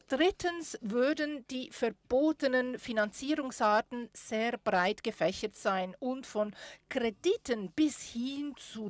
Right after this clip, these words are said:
Darlehen, Spenden, Wertpapieren oder Investmentfonds reichen. Viertens und letztens sollte die Schweiz national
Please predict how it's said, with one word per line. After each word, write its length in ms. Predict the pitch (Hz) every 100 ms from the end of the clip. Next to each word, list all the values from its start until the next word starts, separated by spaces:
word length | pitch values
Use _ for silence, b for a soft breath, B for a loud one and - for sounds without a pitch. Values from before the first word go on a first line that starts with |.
| -
Darlehen, 960 | 196 254 269 247 233 247 254 247 190
Spenden, 720 | - - 208 254 262 254 247
Wertpapieren 800 | 220 262 - 233 - 240 233 247
oder 380 | 247 220 214 220 -
Investmentfonds 1080 | 226 214 202 233 - 226 208 - 190 196 -
reichen. 640 | - 208 196 202 180 170 B B B
Viertens 760 | - - 294 370 - 320 381 -
und 140 | 196
letztens 720 | 196 214 277 - 294 302 - B B -
sollte 380 | - 269 294
die 100 | 285
Schweiz 540 | 233 - 214 214 208 -
national 800 | 226 240 262 - 254 226 220 233